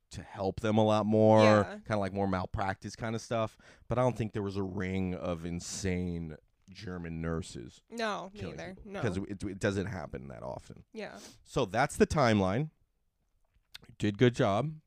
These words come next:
Speaker 2: Mm-hmm.
Speaker 1: Um, we're gonna now go into the overview, the synopsis. This goes a lot more in depth. Um, you know, this one doesn't have as many questions in it, but f-, please feel free to, you know, chirp in all you can.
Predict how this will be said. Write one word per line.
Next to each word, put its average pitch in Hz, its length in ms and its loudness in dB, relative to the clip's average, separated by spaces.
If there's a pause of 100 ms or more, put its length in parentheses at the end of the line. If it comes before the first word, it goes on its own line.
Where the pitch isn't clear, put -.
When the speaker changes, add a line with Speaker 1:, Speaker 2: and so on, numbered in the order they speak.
Speaker 2:
Mm-hmm. 247 800 -10
Speaker 1:
Um, 101 320 4
we're 113 140 4
gonna 135 160 0
now 120 220 0
go 110 260 0
into 98 800 -2 (1120)
the 98 120 -2
overview, 98 640 2
the 87 100 -4
synopsis. 87 720 -4
This 101 180 -6
goes 104 280 -2
a 90 60 -6
lot 87 380 -4
more 90 240 -4
in 85 240 -6
depth. 85 440 -6 (100)
Um, 87 240 -4
you 95 80 2
know, 101 240 6 (240)
this 113 160 -2
one 131 120 2
doesn't 120 220 2
have 117 120 4
as 110 80 -2
many 110 160 2
questions 117 440 0
in 131 80 -2
it, 139 80 -4
but 92 120 -6
f-, - 300 -20
please 113 360 -2
feel 110 320 -2
free 104 440 -2
to, 98 640 0 (680)
you 107 80 -6
know, 104 60 -6
chirp 107 300 -4
in 104 80 0
all 104 120 2
you 101 80 0
can. 107 360 -2